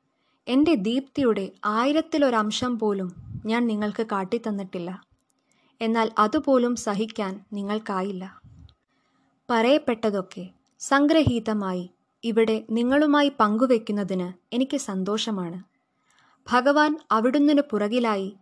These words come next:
സൂര്യനെ കാട്ടിക്കൊടുക്കുക, ഭഗവാൻ അവിടുത്തെ ശിരസിനു പുറകിലായി ചന്ദ്രനെ കാട്ടിക്കൊടുക്കുക, ഭഗവാൻ അവിടുത്തെ ചിത്രാവതി നദീതീരത്തേക്ക്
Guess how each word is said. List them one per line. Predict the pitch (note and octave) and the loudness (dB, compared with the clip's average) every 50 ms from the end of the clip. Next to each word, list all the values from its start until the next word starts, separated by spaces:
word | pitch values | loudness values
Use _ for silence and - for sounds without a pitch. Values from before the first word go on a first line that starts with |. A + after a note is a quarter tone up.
| _ _ | _ _
സൂര്യനെ | - - - C4+ C4+ D4 D#4 E4+ D#4+ E4+ D#4+ | -10 -2 0 2 2 4 4 4 4 4 4
കാട്ടിക്കൊടുക്കുക, | D#4+ A#3 G3 F#3+ F#3 - A3+ A3 G3+ F3+ F3+ F3 E3 D3+ F3+ F3+ G3+ - - _ _ _ _ _ _ _ _ _ _ - | 2 0 0 0 -2 -4 -6 -4 -6 -6 -6 -8 -10 -10 -12 -12 -14 -16 -20 _ _ _ _ _ _ _ _ _ _ -6
ഭഗവാൻ | - A3 G#3+ G#3 A3 A3+ A3+ A3 A3+ A#3 - _ _ _ - | -4 -2 0 2 2 2 2 2 0 -4 -10 _ _ _ -2
അവിടുത്തെ | A3+ A3 B3+ B3 C#4+ C#4+ - D#4 | 0 2 2 0 0 0 -2 -2
ശിരസിനു | C#4+ - - A#3 A3+ A#3+ - - C#4 C#4+ | -2 0 0 0 0 0 0 0 0 0
പുറകിലായി | C4+ C#4 A3+ G#3+ G#3+ G#3+ B3 B3+ A#3+ G#3+ G#3 G3 F#3+ G3+ - _ _ _ _ _ _ - | 0 0 0 0 0 0 -2 -2 -2 -2 -2 -4 -4 -8 -10 _ _ _ _ _ _ -2
ചന്ദ്രനെ | - C4+ C4 C4+ C#4 D#4 E4+ E4+ E4 E4 | 0 2 2 4 4 4 4 4 4 2
കാട്ടിക്കൊടുക്കുക, | D#4 - A#3 G#3+ - A3 A3 - G3+ F#3 F3+ F3+ - F3 F#3 F3+ F3+ - - _ _ _ _ _ _ _ _ _ _ _ _ _ | 2 0 0 0 0 -2 -4 -2 -4 -4 -4 -6 -10 -10 -10 -10 -10 -12 -18 _ _ _ _ _ _ _ _ _ _ _ _ _
ഭഗവാൻ | - A3 G#3 G3+ G#3 G3 G#3 G3 F#3+ F#3+ - _ | -6 -4 -2 0 0 0 0 0 -2 -6 -6 _
അവിടുത്തെ | - G#3+ G#3+ B3 B3 C#4+ C#4+ - D4 | 0 0 2 2 2 2 2 0 -2
ചിത്രാവതി | C#4 - - A#3+ A3+ - - C#4 D4 D4+ D4+ D4 C#4 C4+ C4+ C4+ | 0 -2 -4 -8 -8 -6 -2 2 2 4 4 4 2 2 2 2
നദീതീരത്തേക്ക് | B3+ A#3 A3 A3 A#3+ B3+ C4 C4 A#3+ A3 G#3 G#3+ G#3+ - G3+ F#3+ F#3+ - F#3+ | 2 0 0 -2 -2 -4 -2 0 0 0 -2 -4 -4 -6 -8 -8 -8 -8 -10